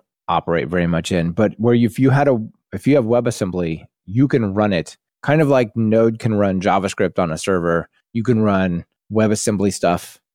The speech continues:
in the cloud on a server, in a container, or you can run it directly. So in those scenarios, it makes tons of sense to say, "We're gonna use PyScript to host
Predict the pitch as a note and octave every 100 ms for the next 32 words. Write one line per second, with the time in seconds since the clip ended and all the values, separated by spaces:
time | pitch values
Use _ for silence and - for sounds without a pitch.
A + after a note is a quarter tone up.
0 | - A2 G2+ - F2+ F2+ - F2+ F2 -
1 | F#2 F2 F2+ F2+ E2+ E2 - F#2 F2 E2+
2 | E2+ D#2+ F#2+ G#2+ G2 F#2+ D2+ C#2 E2+ -
3 | F2+ E2+ C3+ C3+ C3 F3+ - C3 B2 B2
4 | F2+ F#2 G2+ G2+ - - A2 A#2+ E2+ -
5 | D#2 D#2 D2+ - F2+ F2 F#2+ G2+ G2+ F2+
6 | - F#2 - G3 F3+ - G2 F2+ E2 -